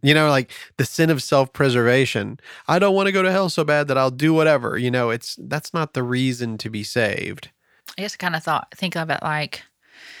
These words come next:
Speaker 2: <sighs> if you're lost,
Speaker 1: Mm-hmm.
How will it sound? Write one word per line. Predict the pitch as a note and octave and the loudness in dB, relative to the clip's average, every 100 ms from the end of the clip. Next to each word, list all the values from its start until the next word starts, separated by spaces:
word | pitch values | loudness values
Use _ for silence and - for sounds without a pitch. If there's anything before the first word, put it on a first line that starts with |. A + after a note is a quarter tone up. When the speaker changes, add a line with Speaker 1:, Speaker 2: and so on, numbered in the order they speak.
| - - _ _ _ _ - | -20 -20 _ _ _ _ -8
Speaker 2:
<sighs> | - - - - - - - _ _ _ | -6 -6 -12 -16 -20 -20 -20 _ _ _
if | - - | -10 -4
you're | F3 | 2
lost, | F3 D3 G#2+ B2 - - _ _ | 6 6 4 0 -8 -16 _ _
Speaker 1:
Mm-hmm. | B2 A2 | -6 -6